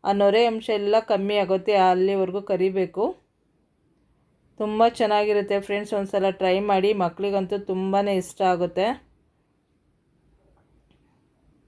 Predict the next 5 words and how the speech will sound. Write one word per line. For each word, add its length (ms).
ಫ್ರೆಂಡ್ಸ್, 280
ಆಗಿದೆ 440
ನೋಡಿ, 260
ಇದು 160
ಆಗಿದೆ. 460